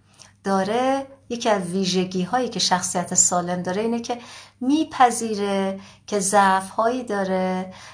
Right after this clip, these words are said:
و دیگران هم ضعف‌هایی دارن و اشکالی نداره.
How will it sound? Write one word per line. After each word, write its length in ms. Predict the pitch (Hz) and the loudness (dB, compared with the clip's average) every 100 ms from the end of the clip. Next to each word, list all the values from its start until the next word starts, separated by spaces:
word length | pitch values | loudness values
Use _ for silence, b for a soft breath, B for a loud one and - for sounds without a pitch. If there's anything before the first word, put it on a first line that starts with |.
| B 208 | B 2
و 120 | 214 | 2
دیگران 600 | 220 214 214 202 240 254 | 2 0 2 4 2 0
هم 380 | - 214 185 170 | 0 2 2 0
ضعف‌هایی 680 | 170 180 175 175 180 175 | 2 2 2 -2 -4 -4
دارن 460 | 175 175 170 170 175 B B - | -4 -4 -4 -6 -10 B B -2
و 140 | 226 277 | -2 0
اشکالی 580 | 262 - - 294 294 294 | 0 0 2 0 2 0
نداره. 720 | 240 180 160 160 160 156 | 0 0 -4 -4 -6 -8